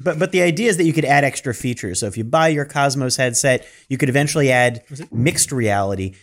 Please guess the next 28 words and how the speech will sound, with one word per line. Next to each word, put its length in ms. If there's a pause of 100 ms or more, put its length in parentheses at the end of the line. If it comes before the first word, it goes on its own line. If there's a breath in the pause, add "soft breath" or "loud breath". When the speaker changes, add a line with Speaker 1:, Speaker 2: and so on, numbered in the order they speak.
Speaker 1:
Now, 60
that's 220
not 240
like 160
a 80
HoloLens 560
that's 160
putting 300
things 240
into 120
the 100
real 260
world. 260
It's 160
taking 320
stuff 300
from 200
the 100
real 280
world 300
and 80
then 100
putting 300
it 260
in 180
V 220
R. 420
Speaker 2:
Mm-hmm. 260